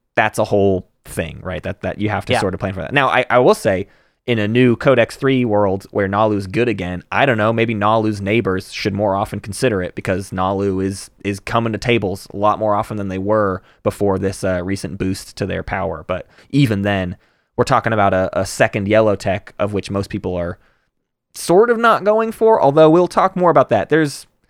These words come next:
Speaker 1: there's reasons to have two yellow techs, uh, so I don't know. But let's actually talk about the other one requirement yellow tech to sort
Speaker 2: Mm.
Speaker 1: of settle that debate, because the other one is predictive intelligence. At the end of your turn,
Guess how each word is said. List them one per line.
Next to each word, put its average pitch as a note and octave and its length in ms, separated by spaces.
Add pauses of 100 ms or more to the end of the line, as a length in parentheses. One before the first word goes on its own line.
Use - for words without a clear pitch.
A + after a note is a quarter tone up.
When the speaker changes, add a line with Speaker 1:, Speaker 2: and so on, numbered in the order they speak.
(460)
Speaker 1:
there's A#3 220
reasons B3 360
to F#3 60
have F3+ 200
two G#3 160
yellow C#3+ 300
techs, - 500
uh, G#2+ 240
so G#2+ 460
I C3 100
don't A#2 120
know. F#2+ 240
But D3+ 380
let's D3 180
actually F3 240
talk D3 160
about B2+ 260
the A2+ 140
other B2 360
one G#2+ 260
requirement G2+ 400
yellow F#2+ 180
tech G2 260
to A#2 100
sort C#3+ 220
Speaker 2:
Mm. G2+ 40
Speaker 1:
of F#2+ 120
settle A2 340
that F#2 200
debate, F#2 380
because A2 200
the G#2+ 140
other F#3+ 140
one D#3 100
is B2 60
predictive A#2 360
intelligence. F#2 640 (760)
At A#2 120
the C3 120
end B2+ 100
of A#2 60
your A#2 80
turn, A#2+ 380